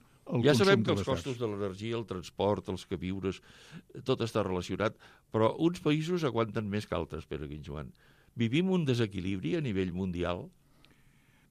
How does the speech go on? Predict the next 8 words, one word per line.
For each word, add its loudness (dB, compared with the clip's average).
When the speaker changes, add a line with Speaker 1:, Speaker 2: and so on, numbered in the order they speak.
Speaker 1:
Bé, 6
jo 2
voldria, 6
sobre 6
la 6
situació 4
de 4
l'economia 6